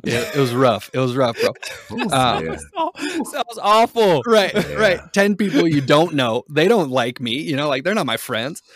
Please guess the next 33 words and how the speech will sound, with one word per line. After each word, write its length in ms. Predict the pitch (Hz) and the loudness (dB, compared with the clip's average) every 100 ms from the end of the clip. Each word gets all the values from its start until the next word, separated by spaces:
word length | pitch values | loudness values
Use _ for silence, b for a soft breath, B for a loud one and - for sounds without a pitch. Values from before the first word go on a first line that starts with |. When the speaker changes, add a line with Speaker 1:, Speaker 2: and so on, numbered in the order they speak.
| b b b | b b b
Speaker 1:
But 300 | 131 131 123 127 | 2 2 2 -4
Speaker 3:
Yeesh. 120 | 156 | -2
Speaker 1:
it 40 | |
was 120 | 147 139 | -2 0
the 120 | 143 | 0
only 160 | 143 | 0
place 260 | 135 139 131 | -2 -4 -4
I 80 | 127 | -6
found 320 | - 127 143 | -4 -4 -4
that 80 | 117 | -6
I 80 | 113 | -6
could, 260 | 117 113 - | -8 -10 -10
that 200 | 120 117 | -8 -6
I 80 | 113 | -6
could 180 | 123 113 | -8 -8
live. 320 | 131 131 120 | -4 -4 -4
But 240 | 127 113 | -4 -2
I, 140 | 123 117 | -2 -4
so 180 | - 127 | -2 -2
I 60 | |
was 280 | 120 123 - - | -2 -4 -8 -6
in 120 | 131 | -4
my 100 | 110 | -2
room 300 | 110 160 175 | 0 0 0
a 40 | 120 | -2
lot. 260 | 107 - | -6 -8
So 120 | - 147 | -8 -6
I 20 | |
was 80 | 156 | -6
just 180 | 190 | -8
in 120 | 175 170 | -6 -4
my 100 | 160 | -2
room, 400 | 156 156 156 | -2 -4 -6